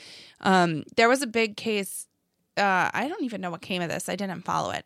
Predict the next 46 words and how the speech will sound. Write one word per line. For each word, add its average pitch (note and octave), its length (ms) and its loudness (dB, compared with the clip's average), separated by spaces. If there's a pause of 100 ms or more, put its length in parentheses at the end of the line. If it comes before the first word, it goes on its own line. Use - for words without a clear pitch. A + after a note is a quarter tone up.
I - 40 -4
should G3 160 -6
ask G3+ 160 -2
my E3+ 140 -8
brother D#3+ 260 -2
'cause F#3 200 -8
he F#3+ 100 -4
knows F#3 220 -4
this F#3+ 120 -4
stuff. G#3+ 240 0 (440)
But, G#3 200 6
um, F#3 380 4 (140)
I G#3+ 80 0
think B3+ 160 0
it F4+ 40 0
was C#4+ 140 -2
in, G#3 220 0
was G3+ 120 -2
it A3 100 -2
the G#3+ 40 -2
Boston G3+ 340 0
Symphony D#4+ 320 -2
Orchestra? E4 360 -2
Was B3 120 -2
it - 100 -8
Boston A3+ 360 -2
Pops A3 460 0
or - 260 0
was G3+ 160 -4
it A3 60 2
a G#3 60 0
different B3+ 340 0
one? C4+ 260 6
But G3+ 180 4 (300)
somebody C4 380 4
was B3 180 4
demanding G3+ 580 4
to G#3+ 120 2
make F#3+ 240 0
the F#3+ 80 0
same F#3+ 480 2
as, F3+ 180 -2
like, F3 180 0
the F3+ 120 -2
first F#3 360 -2
flute F3 460 -4